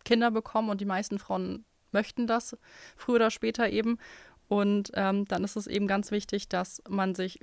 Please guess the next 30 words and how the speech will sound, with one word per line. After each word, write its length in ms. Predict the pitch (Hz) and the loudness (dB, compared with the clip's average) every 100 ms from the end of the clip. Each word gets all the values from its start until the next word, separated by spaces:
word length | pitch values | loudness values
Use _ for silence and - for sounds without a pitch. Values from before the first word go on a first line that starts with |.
| - | -6
finanziell 600 | 208 196 190 185 170 214 | -2 -2 -2 -2 -2 -4
weiterbildet. 760 | - 175 - 202 220 247 285 - - | -4 -2 -4 -2 0 0 -4 -8 -6
Wir 140 | 190 | -2
haben 180 | 208 214 | -2 0
Gott 160 | 214 | -2
sei 60 | 220 | -2
Dank 180 | 208 208 | -4 -4
heutzutage 380 | 214 - 208 202 | -6 -4 -4 -2
die 60 | |
Möglichkeiten, 600 | 208 - 208 - 196 202 | -2 -4 -6 0 0 0
diese 180 | 190 190 | -4 -4
finanzielle 600 | - 190 185 - 190 180 | -4 -4 -4 -2 -2 0
Bildung, 400 | 202 196 185 180 | 0 2 2 0
äh, 120 | 175 | -2
in 80 | - | 0
Anspruch 360 | 202 - 214 - | -2 -2 -10 -8
zu 120 | 214 | -4
nehmen 220 | 202 190 | -2 -2
oder 160 | 185 - | -2 -2
auch 80 | |
eben 240 | - 196 190 | -2 -6 -2
uns 240 | 214 - - - - - - | -4 -4 -10 -20 -20 -16 -4
als 180 | - - | -4 -2
Beraterin, 640 | 190 196 - 226 226 226 - - - - | -2 0 0 -2 -2 -2 -6 -20 -20 -6
ähm, 160 | 196 196 | -2 -2
sich 140 | 196 | 0
als 100 | 196 | 0
Ansprechpartner 640 | 208 - 208 - 202 202 | 0 -2 -6 -2 -2 -2
zu 120 | - | -4
suchen. 380 | 202 208 - 247 | -2 -4 0 -2